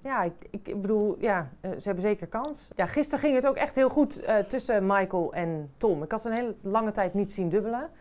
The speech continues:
Maar ik was wel onder de indruk, met name over de communicatie tussen hun, hen beiden.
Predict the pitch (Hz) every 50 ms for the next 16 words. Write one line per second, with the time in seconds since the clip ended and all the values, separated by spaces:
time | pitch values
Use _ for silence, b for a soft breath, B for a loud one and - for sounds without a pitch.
0 | B B B B B B B B B - 233 214 240 240 202 254 226 226 233 233
1 | 214 214 135 254 220 208 226 220 220 - - - - - - 190 185 226 240 214
2 | 254 262 294 294 262 233 214 185 185 190 190 - 202 196 185 175 - 214 175 160
3 | - - 170 - - - 247 - - 196 202 202 185 185 - 185 196 185 165 185
4 | 165 156 151 147 147 123